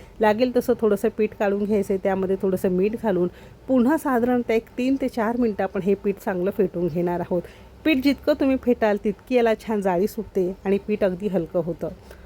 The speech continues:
ज्वारीचं पीठ असल्यामुळे हलकासा तुम्हाला काळपट रंग दिसत असेल.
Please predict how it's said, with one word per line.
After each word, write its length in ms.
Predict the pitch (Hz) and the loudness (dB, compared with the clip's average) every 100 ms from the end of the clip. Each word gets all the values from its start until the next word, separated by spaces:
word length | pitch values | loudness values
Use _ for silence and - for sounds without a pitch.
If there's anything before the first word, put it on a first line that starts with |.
| - | 0
ज्वारीचं 400 | 240 247 262 302 311 | 6 6 6 2 -2
पीठ 160 | 262 247 | -2 -2
असल्यामुळे 500 | 220 233 226 220 196 170 | -2 -2 -2 0 -2 -2
हलकासा 520 | 196 190 - 226 254 233 | -2 -2 -2 -2 -2 -2
तुम्हाला 240 | 214 208 | 0 -2
काळपट 520 | 208 175 160 220 220 | 0 -2 0 -2 0
रंग 160 | 190 175 | 0 2
दिसत 380 | 165 160 175 170 | 0 -2 -2 -4
असेल. 280 | - 175 | -2 -4